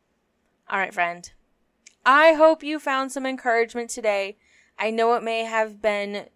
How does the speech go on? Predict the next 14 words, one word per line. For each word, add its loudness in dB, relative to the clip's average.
some -2
unconventional -2
thoughts, -4
maybe, -12
but 2
I -4
tried 0
to -2
make -6
it -6
more -6
actionable -4
than -10
floofy, -12